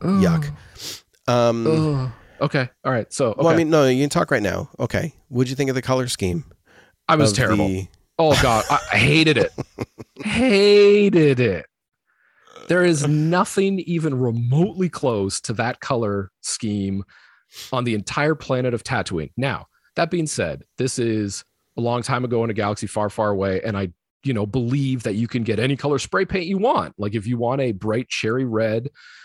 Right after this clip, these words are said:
Speaker 1: uh, metallic-y looking spray paint to put
Speaker 2: Yeah.
Speaker 1: on your speeder bike,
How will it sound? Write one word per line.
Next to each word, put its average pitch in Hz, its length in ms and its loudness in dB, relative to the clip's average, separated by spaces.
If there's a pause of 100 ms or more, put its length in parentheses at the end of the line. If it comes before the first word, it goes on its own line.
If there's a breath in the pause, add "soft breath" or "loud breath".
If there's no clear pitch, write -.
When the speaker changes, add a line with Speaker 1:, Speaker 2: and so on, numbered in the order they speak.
(320 loud breath)
Speaker 1:
uh, 98 300 -2
metallic-y 120 840 -2
looking 123 500 -2
spray 113 360 -4
paint 113 420 -4 (380)
to 127 160 -6
put 127 160 -2
Speaker 2:
Yeah. 104 180 0
Speaker 1:
on 110 220 -2
your 123 180 0
speeder 214 320 -2
bike, 107 500 -4